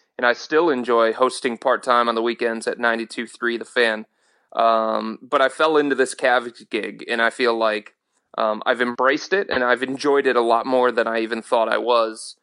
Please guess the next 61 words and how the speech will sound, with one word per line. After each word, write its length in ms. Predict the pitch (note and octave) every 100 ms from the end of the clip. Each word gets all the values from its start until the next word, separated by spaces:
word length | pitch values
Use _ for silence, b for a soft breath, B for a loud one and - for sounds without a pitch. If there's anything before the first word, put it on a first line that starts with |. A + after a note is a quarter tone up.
| _ _ -
uh, 100 | A#2
despite 420 | A#2 - B2+ A2+
the 80 | G#2+
fact 320 | B2+ A2+ -
that, 340 | A2+ - -
that 140 | A#2+ A#2
I 100 | B2
don't 220 | A#2+ -
have 240 | B2 A#2
the 80 | A2
same 260 | - B2 A2
writing 460 | A2 A2+ A#2 A2+
background 500 | G#2+ G#2+ - A2 G#2+
as 160 | G#2+ G#2+
a 60 |
number 400 | A2 B2+ B2 A2+
of 160 | A2+ A#2
the 160 | A#2 A#2
other 180 | A#2
people 480 | G#2 - B2 A2+ A2 b b b b
that 240 | - B2 A#2+
are 200 | A2 A#2
in 160 | A#2
the 40 | G#2+
business. 640 | A#2 A#2+ A#2 A2 G#2+ - - b b -
Um, 420 | A2+ A2 A2 A2 -
and 120 | B2+
I 140 | A#2+
think 340 | - C3+ A#2+ -
being 240 | D3+ D3+
around 540 | C3+ A#2+ B2 C3 C3 A#2+
the 80 |
team 520 | A#2 - C3+ A#2+ A2 A2
gives 260 | A#2+ A2+
me 100 | A#2+
a 40 | A2+
better 260 | A#2+ A2+
appreciation 800 | G#2+ - C3 A2+ A#2 A2+ A2+ A#2
for 220 | G#2+ B2+ A2+
these 220 | A2 A2
guys, 500 | C3 A#2+ A2+ A2+ -
gives 220 | - A2+
me 140 | A#2 A2
a 60 |
better 280 | G2+ A#2+ A2
appreciation 760 | G#2+ - B2 - A2+ A#2 A#2+
for 120 | A#2 A#2
the 160 | G#2+
N 100 | A2+
B 180 | G#2 G#2+
A 220 | A2+ A2+
and 80 | A2
the 60 | A2
people 280 | - A2 G#2+
that 140 | A2
are 200 | G#2+ A2
in 200 | - C3+
the 180 | B2+ A2+
N 160 | A2+ A2
B 200 | A2 A2+
A. 240 | A2 G#2+